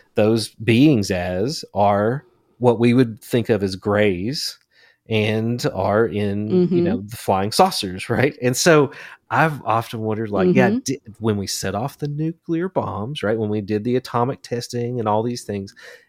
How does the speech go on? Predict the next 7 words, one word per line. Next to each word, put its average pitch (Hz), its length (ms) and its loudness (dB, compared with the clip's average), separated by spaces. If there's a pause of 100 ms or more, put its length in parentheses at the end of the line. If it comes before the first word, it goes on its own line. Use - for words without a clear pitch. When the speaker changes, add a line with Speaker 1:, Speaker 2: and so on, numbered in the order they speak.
(160)
Speaker 1:
did 120 280 2
it 123 220 2
somehow 107 720 -4 (400)
tear 117 560 0
into 104 720 -6
their 98 280 -2
reality? 95 1000 -2